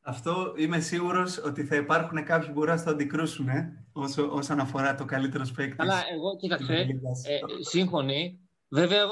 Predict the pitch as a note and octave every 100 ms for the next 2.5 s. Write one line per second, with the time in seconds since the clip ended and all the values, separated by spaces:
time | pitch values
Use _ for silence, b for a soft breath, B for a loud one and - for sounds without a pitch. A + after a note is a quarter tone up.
0 | F#3 E3 G#3 G3+ G#3+ A3 G3 F#3 G3+ E3+
1 | F3 G3+ G3 D#3+ - - C#3+ F3+ G3+ G#3
2 | F#3+ F3 D#3 C3 C#3+